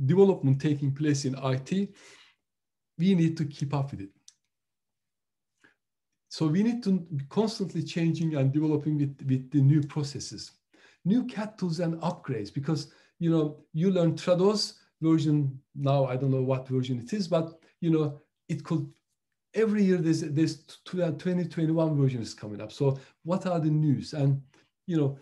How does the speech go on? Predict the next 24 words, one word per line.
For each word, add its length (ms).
Q 200
A 80
software 400
is 100
so 160
important. 600
Integrations, 840
because 420
smart 580
connectors 540
and 160
integrations 800
is 140
gonna, 300
you 200
know, 100
take 240
a, 80
a 40
major 420
role 420
in 120
our 140
industry. 540